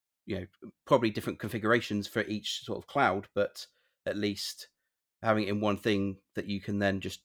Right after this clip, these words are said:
you know, deploy and it will go, you know, it will span the clouds that you're, that's supported kind of thing?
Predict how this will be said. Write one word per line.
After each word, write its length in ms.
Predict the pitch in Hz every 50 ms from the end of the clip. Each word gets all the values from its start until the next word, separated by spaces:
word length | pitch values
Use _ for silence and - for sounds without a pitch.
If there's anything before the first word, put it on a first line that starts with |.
| _ -
you 100 | 80 85
know, 60 | - -
deploy 420 | - 104 - - 120 107 104 101 98
and 80 | 98
it 80 | 98 -
will 120 | 98 95 -
go, 200 | - 101 95 95 - - - -
you 180 | 101 98 98
know, 60 | 95 87
it 60 | 82
will 80 | 90
span 300 | 92 - - 110 95 95
the 80 | 95 92
clouds 320 | - 101 95 95 95 92
that 120 | - - -
you're, 220 | 95 92 92 92 _ _ _ _ _ _ _ -
that's 160 | - - -
supported 460 | - 92 - - 92 - 95 98 - _ _
kind 140 | - 101 107
of 60 | 98
thing? 180 | - 104 101